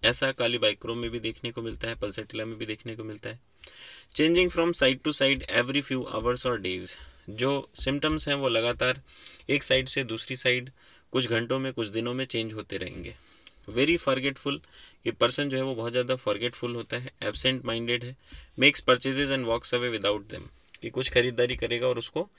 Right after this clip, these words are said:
shop पे ही भूल जाएगा, उसके बिना चला जाएगा। ऐसा ही Agnes में, Anacardium में, Causticum और Natrem में भी देखने को मिलता है। In writing uses too many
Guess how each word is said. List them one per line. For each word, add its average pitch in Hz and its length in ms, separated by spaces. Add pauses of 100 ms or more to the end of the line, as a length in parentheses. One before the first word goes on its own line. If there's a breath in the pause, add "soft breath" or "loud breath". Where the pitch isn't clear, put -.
(280 loud breath)
shop 135 220
पे 151 80
ही 143 60
भूल 113 240
जाएगा, 107 280
उसके 127 220
बिना 110 240
चला 98 260
जाएगा। 90 400 (1040 loud breath)
ऐसा 139 220
ही 165 100
Agnes 139 420
में, 151 140
Anacardium 127 540
में, 139 140
Causticum 131 520
और 117 220
Natrem 110 340
में 110 140
भी 117 80
देखने 107 320
को 113 120
मिलता - 280
है। - 100 (2500 loud breath)
In 156 160
writing 170 680
uses 151 260
too 151 160
many 147 260